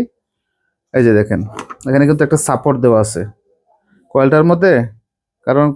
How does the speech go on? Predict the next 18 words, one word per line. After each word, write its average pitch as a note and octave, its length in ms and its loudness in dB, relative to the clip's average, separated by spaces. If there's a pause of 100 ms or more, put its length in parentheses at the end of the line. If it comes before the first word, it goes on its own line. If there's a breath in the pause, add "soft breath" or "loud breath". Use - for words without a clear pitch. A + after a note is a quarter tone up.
সবগুলো D#3 420 0
কয়েলেই E3 420 2 (540 soft breath)
যে C#3+ 120 2
এখানে D3+ 240 2
ছোটে, C#3 300 2 (2500)
দেখেন A#2 280 2
এটা A2 220 0
হচ্ছে C#3 180 0
মাকড়সা C#3 520 0
নামে C#3 240 4
পরিচিত C#3 480 -2
এবং D3+ 340 4
গোল্ডেন, A#2+ 440 0 (500 soft breath)
গোল্ডেন C3 260 4
ফাইবার C#3+ 360 2 (400)
ফ্ল্যাট C#3+ 320 0
তার A#2 200 2
আর G#2 80 -2